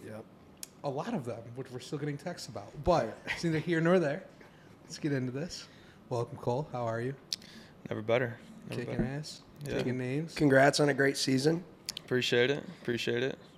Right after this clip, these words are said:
Speaker 1: You guys just, um, <clears throat> my voice is
Speaker 2: <laughs>
Speaker 1: struggling right now. Um, you got, what was the bowl game you guys just played in?
Speaker 3: Camellia Bowl.
Speaker 1: Camellia Bowl. You guys just won. And I saw you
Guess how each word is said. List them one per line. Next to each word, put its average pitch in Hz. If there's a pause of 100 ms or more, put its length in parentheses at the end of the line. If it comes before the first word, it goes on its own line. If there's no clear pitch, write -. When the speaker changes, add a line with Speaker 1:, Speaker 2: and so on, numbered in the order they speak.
Speaker 1:
You 127
guys 120
just, 117 (100)
um, 107 (140)
<clears throat> -
my - (140)
voice 170
is 202
Speaker 2:
<laughs> -
Speaker 1:
struggling 135
right 131
now. 127 (560)
Um, 110 (420)
you 127
got, 127
what 135
was 156
the 147
bowl 147
game 151
you 147
guys 147
just 156
played 156
in? 170 (240)
Speaker 3:
Camellia 123
Bowl. 131 (160)
Speaker 1:
Camellia 110
Bowl. 117 (200)
You 113
guys 107
just 110
won. 110 (560)
And 113
I 110
saw 113
you 113